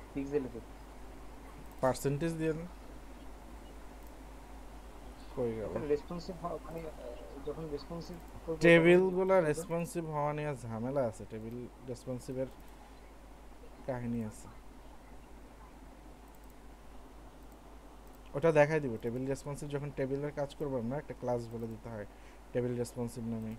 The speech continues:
Speaker 2: এগুলো উপরে উঠতেছে না, অনেক data তো। তো normally এগুলো উপরে থাকলে আর ভাল লাগে না, তো যার জন্য আমরা এখানে মিডলটা ইউজ করবো। তো middle use করতে পারেন, bottom লাগলে bottom use করেন, ঠিক আছে? আর যদি এটা সেন-, ওই-, ওইভাবে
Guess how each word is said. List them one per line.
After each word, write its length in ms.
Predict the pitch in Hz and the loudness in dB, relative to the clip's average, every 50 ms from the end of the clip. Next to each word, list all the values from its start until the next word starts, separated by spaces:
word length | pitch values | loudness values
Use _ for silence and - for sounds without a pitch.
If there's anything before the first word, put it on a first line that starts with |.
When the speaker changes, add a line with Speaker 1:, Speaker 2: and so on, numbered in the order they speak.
| - - - - - - - - - - - - - 220 | -10 -14 -16 -16 -16 -16 -16 -16 -18 -18 -18 -16 -12 -10
Speaker 2:
এগুলো 160 | 160 151 160 156 143 | -6 -2 -2 -2 0
উপরে 160 | 147 160 151 143 | 0 0 0 0
উঠতেছে 360 | 139 139 - - 160 143 139 120 107 | 0 -4 -6 -6 -6 -4 -4 -4 -6
না, 60 | 110 107 - - - - - - - - 123 | -6 -8 -12 -16 -16 -16 -16 -16 -12 -10 -8
অনেক 140 | 131 135 135 131 139 | -6 -6 -6 -4 -4
data 200 | 135 131 143 139 139 | -4 -2 -4 -4 -4
তো। 60 | - 139 127 120 - - - - - - - - - - - - - - - | -6 -8 -10 -10 -12 -14 -16 -16 -16 -16 -16 -16 -16 -16 -16 -16 -16 -8 -4
তো 40 | - 135 147 | 2 4 6
normally 340 | 156 160 165 175 185 214 226 208 | 6 8 8 8 8 8 8 6
এগুলো 160 | 196 196 180 160 147 | 6 6 4 2 2
উপরে 180 | 147 170 156 160 170 | 2 0 0 0 0
থাকলে 160 | 165 160 170 165 | 2 4 6 6
আর 40 | 156 139 131 | 6 8 6
ভাল 100 | 127 127 123 | 6 6 6
লাগে 140 | 123 113 107 104 | 4 4 2 -2
না, 40 | 107 110 - - - - - - | -6 -8 -10 -12 -14 -16 -12 -10
তো 80 | - 120 113 | -6 0 2
যার 140 | 127 127 127 127 135 | 4 4 4 2 0
জন্য 180 | 139 139 151 170 170 143 | -2 0 2 2 2 2
আমরা 300 | 131 139 139 160 208 220 - - - - - - - - - - - | 2 2 2 2 0 -2 -4 -10 -14 -16 -16 -16 -14 -12 -8 -4 -4
এখানে 240 | 120 127 135 131 147 196 214 185 135 | -4 -2 -2 -2 -2 -2 -2 0 0
মিডলটা 360 | 131 127 127 127 123 120 135 127 | 0 2 2 0 0 0 0 0
ইউজ 140 | 120 117 - - - | 0 -2 -4 -4 -6
করবো। 220 | 117 107 107 110 120 | -4 -4 -4 -4 -4
তো 60 | 143 151 151 | -6 -4 -4
middle 220 | 143 135 135 139 139 | -2 -2 0 0 0
use 120 | 139 135 - - | 0 0 -2 -6
করতে 160 | 123 - - 131 | -4 0 2 4
পারেন, 160 | 131 131 127 131 117 | 4 4 2 2 0
bottom 240 | 117 117 - 127 127 127 127 123 | 0 -2 -2 -2 -2 -2 0 0
লাগলে 180 | 123 113 127 131 127 123 | -2 0 0 0 0 0
bottom 220 | 117 110 120 117 120 123 | -2 -2 -2 -2 -2 -2
use 140 | 120 117 - - - | -4 -6 -6 -6 -4
করেন, 200 | 135 123 123 127 - - - - - - - - - - - - - - - - - - - | -4 -4 -4 -6 -8 -10 -12 -12 -12 -14 -14 -14 -14 -14 -14 -12 -12 -12 -12 -12 -12 -12 -10
ঠিক 80 | 151 175 | -8 -8
আছে? 140 | 180 - 135 123 - - - - - - - - - - - - - - - - - - - - - | -8 -8 -8 -10 -10 -12 -14 -14 -14 -14 -14 -14 -14 -14 -16 -16 -14 -14 -14 -14 -14 -12 -10 -2 2
আর 80 | 123 135 127 | 2 4 6
যদি 100 | 147 156 165 | 6 6 6
এটা 100 | 160 175 - - | 6 4 4 2
সেন-, 240 | 156 147 147 139 - - 139 | 2 2 2 2 4 8 8
ওই-, 160 | 143 143 139 - 147 | 8 8 6 6 6
ওইভাবে 340 | 147 147 147 147 165 160 175 | 6 6 6 6 6 6 6